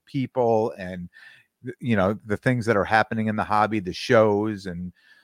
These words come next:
y-, you're gonna be, you're gonna stick around, because I think social media has made this hobby where you can really connect with so many different people and, and find so many different, if there's a card you're looking for, you can find it.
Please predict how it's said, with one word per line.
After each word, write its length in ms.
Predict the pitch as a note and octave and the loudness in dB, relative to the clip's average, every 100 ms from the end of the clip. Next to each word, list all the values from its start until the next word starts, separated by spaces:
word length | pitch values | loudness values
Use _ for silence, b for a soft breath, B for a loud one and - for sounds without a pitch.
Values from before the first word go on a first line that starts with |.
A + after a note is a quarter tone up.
| b _ _ _ - | b _ _ _ -6
y-, 160 | A#2+ D3+ | -4 -2
you're 200 | B2+ A#2+ | 2 2
gonna 160 | A2+ | 2
be, 120 | G#2 F#2 | 2 0
you're 280 | A#2 C3 | -2 0
gonna 160 | A2+ G#2 | 2 0
stick 260 | - G2 F#2 | 0 -2 0
around, 300 | F2+ E2+ E2+ | 0 0 -2
because 200 | F#2+ G2 | 0 4
I 140 | G2+ | 4
think 320 | - A#2+ G#2+ | 2 -2 -2
social 460 | - C3 B2 - A#2+ | 0 4 4 4 -4
media 600 | A2+ B2 A#2 G2+ G2 F2+ B B B | -2 -2 0 2 2 2 B B B
has 340 | - A2 G2+ F#2 | -2 0 2 0
made 360 | G2 A2 A#2 | 0 2 2
this 200 | G2 F#2+ | 0 -2
hobby 560 | - - A#2 B2 G#2 F#2+ | -4 4 6 6 4 -2
where 240 | F#2 G#2 | 0 2
you 200 | G2+ G2+ | 2 -2
can 280 | A2+ G2 F2+ | -6 -8 -2
really 260 | G#2 B2 A2+ | 2 4 2
connect 480 | - G#2 G#2 - - | -2 -4 -4 -4 -10
with 120 | C#2 | -16
so 400 | - - - B2 | -10 -6 -2 0
many 240 | A#2 A2 | 0 -2
different 360 | F#2+ G#2+ A2 F2+ | -4 -6 -8 -12
people 500 | _ G2 - F2 E2+ B B B | _ -12 -8 -8 -8 B B B
and, 280 | A2+ G2+ G2+ | 0 0 0
and 240 | - F2+ | -6 -8
find 380 | - A2+ G2 F2+ | -2 0 0 -2
so 300 | - - C#3 | -8 -2 0
many 220 | C3 A#2+ | 2 0
different, 360 | G2+ G#2+ G#2 F#2 | -2 -4 -4 -6
if 120 | G#2 | -6
there's 180 | C3 A#2 | -4 -4
a 60 | B2 | -6
card 380 | - B2 B2 A2 | -4 -2 0 -2
you're 100 | A#2 | -4
looking 320 | A#2 - F#2 | -4 -8 -10
for, 180 | G#2 F#2+ | -6 -6
you 160 | G2 | -6
can 180 | - F2 | -10 -12
find 320 | - F2+ E2+ | -8 -8 -8
it. 80 | - | -16